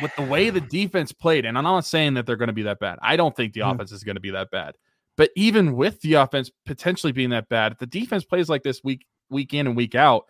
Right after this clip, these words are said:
Speaker 1: you're going to win some games just based off of your defense, for sure. And I think that it's a sh-, such a shame that T J got hurt, because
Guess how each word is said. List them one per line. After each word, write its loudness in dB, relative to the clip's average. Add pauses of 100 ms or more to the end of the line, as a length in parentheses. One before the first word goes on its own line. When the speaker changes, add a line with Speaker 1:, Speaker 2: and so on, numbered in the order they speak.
(400)
Speaker 1:
you're 4
going 6
to 2
win 0
some -4
games -2
just -2
based 0
off 0
of -12
your -10
defense, -12 (480)
for 0
sure. -6 (320)
And -2
I 2
think 0
that -2 (520)
it's -8
a -8
sh-, -6
such -2
a -6
shame 0
that -8
T -6
J -2
got -2
hurt, -6 (440)
because -2